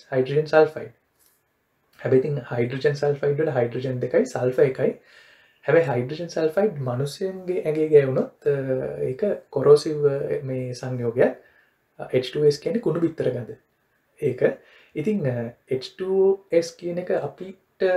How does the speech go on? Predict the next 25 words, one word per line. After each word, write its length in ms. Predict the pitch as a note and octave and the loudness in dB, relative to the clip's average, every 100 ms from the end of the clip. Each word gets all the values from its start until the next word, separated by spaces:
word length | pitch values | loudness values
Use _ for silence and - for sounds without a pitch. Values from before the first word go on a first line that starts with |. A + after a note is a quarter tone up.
| F3+ | 2
ගැලපෙන්නේ 480 | D3 E3 E3 C#3+ A#2+ | 2 2 0 -2 -2
නැහැ. 280 | B2 D3 | -2 -2
නමුත් 380 | G#3+ G3+ G3 - | 0 -2 -4 -8
ඇමෝනියා 580 | - C3 C#3+ F3+ F#3 F#3 | -6 -2 -2 -2 -4 -8
වගේ 280 | E3+ E3+ D#3 | -6 -4 -4
එකක්, 200 | D#3 - | -4 -4
ලික්විඩ් 360 | D3 C3 E3 D#3+ | -6 -4 -2 -2
ඇමෝනියා 420 | D#3+ D#3 D3+ D3+ D3 | 0 0 2 0 0
වගේ 280 | C#3 C3+ B2 | 0 2 2
එකක් 220 | B2 A#3 - _ | 2 -4 -8 _
වතුරට 500 | - B2+ - C#3+ D3+ D4 - | -2 -2 0 0 0 -4 -6
ආසන්න 460 | C3 C3 - D#3+ F3 | -2 -2 -2 -6 -2
ගතිගුණ, 460 | E3 C#3+ C#3+ D3+ B3+ _ _ _ | -2 0 0 -2 -4 _ _ _
අ, 80 | D#3+ D3 - | -4 -2 -2
දරනවා. 420 | C#3+ D#3 C3 A#2 | 4 4 4 -4
ආසන්න 320 | A#2+ C3 B2+ | -6 -6 0
කියන්නේ 320 | B2+ D3+ F3 E3 _ _ _ _ - | 4 4 2 -8 _ _ _ _ -4
ඒ 120 | C3 | 4
වැඩේම 300 | C#3+ C#3+ F3+ | 6 6 4
කරගන්න 360 | A3 D#3 E3 G#3+ | 2 2 2 0
පුළුවන්. 300 | D#3 C3+ B2 - _ _ _ _ _ _ _ _ - | 0 -2 -4 -10 _ _ _ _ _ _ _ _ -16
ඉතින් 260 | - C#3+ E3 | -10 -8 -6
ඔන්න 120 | D3+ | -2
එතකොට 340 | D#3 E3+ F3 A#3+ A3 - - - _ | 0 0 0 -2 -2 -6 -20 -20 _
අර 140 | - | -6